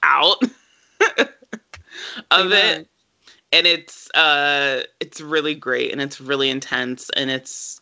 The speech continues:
Speaker 1: action-filled, and it's, it's good. And then that's where we end first season. So, season one, M, good, bad, or basic?
Speaker 2: Season one is very good.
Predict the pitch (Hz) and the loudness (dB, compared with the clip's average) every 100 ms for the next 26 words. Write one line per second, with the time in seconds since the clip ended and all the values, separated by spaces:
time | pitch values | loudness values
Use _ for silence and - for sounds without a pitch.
0 | _ 131 - - - 131 139 135 123 123 | _ 0 0 -6 -6 -6 -6 -4 -4 -4
1 | 135 120 - - - - 135 135 135 127 | -8 -10 -16 -10 -10 -10 -8 0 2 2
2 | 131 131 139 151 165 - 233 247 156 151 | 0 -2 2 0 0 -2 0 0 0 -2
3 | 156 _ 143 143 - 139 165 131 120 139 | -6 _ -4 -4 -8 -8 -6 -6 -6 -8
4 | - 170 160 - - - - - - - | 2 2 2 -4 -18 -18 -20 -20 -20 -20
5 | - - - 277 254 339 330 320 311 - | -14 -6 0 2 4 4 4 0 -4 -16
6 | - 135 120 156 208 208 160 147 - 143 | -20 -20 -2 4 4 4 2 -2 0 0
7 | 143 147 151 - 202 233 185 151 135 147 | 2 -2 -6 -4 0 0 0 0 0 2
8 | 113 139 139 - 131 135 - 113 123 - | 0 -2 -2 -6 -10 -8 -6 -6 -8 -14
9 | - - _ _ _ - - _ - - | -20 -20 _ _ _ -20 -20 _ -18 -12
10 | - 285 381 427 359 254 - - 202 190 | -2 0 2 2 2 0 -2 -2 -2 -4
11 | 190 170 160 160 180 165 160 151 165 160 | -6 -10 -12 0 2 4 2 2 0 2
12 | 160 156 151 | 2 2 0